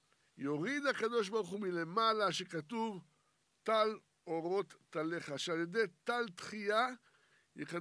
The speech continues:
יחיה הקדוש ברוך הוא את המתים, ויאירו הגופים כאור השמש. וכתיב, "והנה השם מטל תליך", יש פה פעמיים טל, "מטל תליך", דורש אותו בדרך מנוטריקון,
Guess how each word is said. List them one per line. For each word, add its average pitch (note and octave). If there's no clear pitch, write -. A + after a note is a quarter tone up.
יחיה F3+
הקדוש G3+
ברוך G3
הוא G#3
את F3+
המתים, G3+
ויאירו G#3
הגופים F#3+
כאור G#3
השמש. F#3
וכתיב, A#3+
"והנה G#3+
השם C4
מטל B3+
תליך", G3+
יש C#3+
פה -
פעמיים F3
טל, D3
"מטל A3
תליך", F3
דורש G3+
אותו G3+
בדרך G3
מנוטריקון, F3+